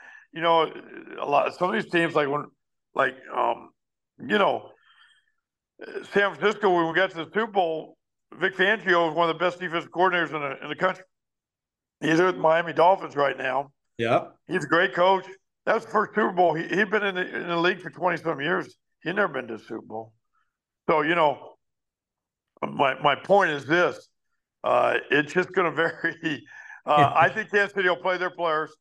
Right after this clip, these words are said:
Speaker 1: Uh, you know, certainly their head coach has been around, uh, and he'll handle it well. Uh, but I think they'll play their players. I think they need to get some momentum back going in. And, and again, it just, it, it depends on whether you can get home field advantage or not. That's gonna be a big deal.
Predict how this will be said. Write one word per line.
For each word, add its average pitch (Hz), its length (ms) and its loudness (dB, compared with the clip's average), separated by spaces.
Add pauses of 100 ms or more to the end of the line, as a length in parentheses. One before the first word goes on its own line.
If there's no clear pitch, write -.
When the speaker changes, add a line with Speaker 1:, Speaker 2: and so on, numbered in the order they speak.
(500)
Speaker 1:
Uh, 135 380 0 (160)
you 151 80 -12
know, 139 120 -4
certainly 156 380 -4
their 147 380 2
head 151 220 -2
coach 151 260 0
has 147 100 -14
been 143 180 -4
around, 135 340 -4 (720)
uh, 127 300 4 (100)
and 127 140 -6
he'll 135 160 0
handle 151 240 0
it 135 100 -6
well. 127 440 -2 (140)
Uh, 117 220 -2
but 120 160 -2
I 151 100 4
think 175 160 -6
they'll 156 120 2
play 147 200 0
their 131 120 -4
players. 127 300 -4
I 143 100 -2
think 143 100 -8
they 139 80 -4
need 131 80 -10
to 127 60 -10
get 127 160 -8
some 131 120 -18
momentum 123 360 -4
back 120 200 0
going 120 240 -2
in. 117 220 -4
And, 110 180 -10 (500)
and 123 200 0
again, 139 240 0
it 135 120 -4
just, 135 200 -8
it, 139 340 0
it 131 120 -4
depends 139 560 -2
on 120 340 -4 (480)
whether 135 200 0
you 135 60 0
can 135 80 -4
get 131 120 2
home 135 220 -2
field 131 220 -2
advantage 120 420 -6
or 110 40 -14
not. 107 220 -8
That's 123 180 -2
gonna 131 140 -4
be 117 80 -2
a 113 40 -6
big 110 220 -8
deal. 98 300 -12